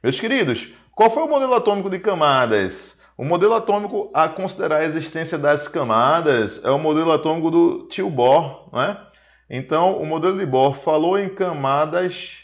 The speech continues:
camadas eletrônicas, é o modelo atômico de Bohr. Então, resposta da questão, letra D. Jamais poderia ser Dalton, porque Dalton aqui vai ser o quê? O tio Dalton, ele é o pudim, ele é o, a bola de bilhar, não é?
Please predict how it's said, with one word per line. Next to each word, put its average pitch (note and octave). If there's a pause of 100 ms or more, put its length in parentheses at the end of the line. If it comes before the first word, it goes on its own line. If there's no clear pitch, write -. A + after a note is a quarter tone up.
(500)
camadas C#3
eletrônicas, C3+ (800)
é A#2+
o C#3
modelo B2+
atômico G2+
de C#3
Bohr. F#2 (200)
Então, C3+
resposta G#2+
da G#2+
questão, G#2+
letra G2
D. E2+ (260)
Jamais D#3+
poderia F3+
ser F#3
Dalton, D#3
porque D3
Dalton C#3+
aqui C#3+
vai D3
ser D3
o D#3
quê? A2 (240)
O A2+
tio E3+
Dalton, A2+ (220)
ele G#2
é A#2
o C3
pudim, C3
ele G2+
é A2
o, G#2+
a G#2
bola A#2+
de D#3
bilhar, G#2+
não G2+
é? C#3